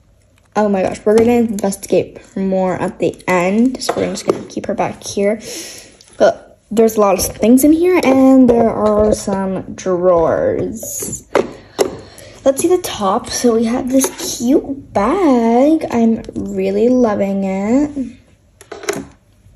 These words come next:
We have a hanger.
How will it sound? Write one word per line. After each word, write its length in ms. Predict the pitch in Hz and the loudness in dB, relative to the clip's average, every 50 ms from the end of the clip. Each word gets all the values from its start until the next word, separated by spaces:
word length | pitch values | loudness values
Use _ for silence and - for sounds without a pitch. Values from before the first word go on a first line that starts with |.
| - - - - - - _ _ _ _ - - - - 127 - - - - - - - - | -20 -20 -20 -20 -20 -20 _ _ _ _ -20 -12 -6 -4 -4 -4 -4 -8 -12 -20 -20 -10 -4
We 100 | - 254 | 0 0
have 380 | 240 254 269 262 262 262 262 262 | 2 2 2 2 4 2 2 2
a 120 | 254 - | 0 -2
hanger. 1000 | 233 214 202 - - 226 233 269 330 392 359 262 226 220 226 240 269 311 320 - | -4 -4 -6 -4 0 2 4 4 4 4 2 2 2 2 0 0 -2 -2 -4 -8